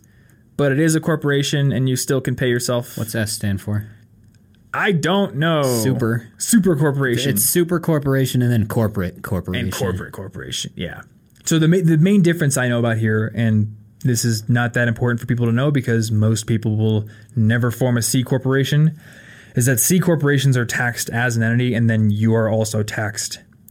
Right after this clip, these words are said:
Speaker 1: as yourself as well.
Speaker 2: Oh.
Speaker 1: And it can get, you know, there's, like, sh-, shares and stock and all kinds of crazy stuff that comes up with it.
Speaker 2: Buy low, sell high.
Speaker 1: Buy low, sell high, or buy li-, buy high, sell low, and cry.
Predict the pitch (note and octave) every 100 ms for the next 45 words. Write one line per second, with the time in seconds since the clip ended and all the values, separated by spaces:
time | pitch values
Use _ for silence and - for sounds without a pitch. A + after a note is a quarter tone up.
0 | _ _ - A#2 G#2 G#2+ G#2 - A2+ G2+
1 | - B2 G#2+ G#2 F#2+ E2+ _ _ _ _
2 | - F2+ E2 - - A2+ G#2+ A2+ A2+ A#2
3 | - - B2+ - - D3 A#2+ A2+ D3 D3
4 | C#3 - - - - - - C3 B2 A#2+
5 | A#2 G#2+ G2+ G2 G2 - - - - A#2+
6 | A#2 A#2 A#2 A2 G#2+ A2+ A2+ - A2+ G#2+
7 | G#2+ A#2+ A2 - A#2 A2+ A2 G#2+ A2 G#2+
8 | A2 A2 - _ _ _ - - - G2+
9 | G2+ G#2+ - A2 A2+ G2+ F2 - - D3
10 | D3 C#3 C3+ C3 B2 B2 B2 C3 B2+ B2
11 | A#2+ A#2+ A#2 A#2 B2 A2+ A#2+ - A#2+ A2+
12 | A2+ A2 G#2+ - A#2+ G#2 G#2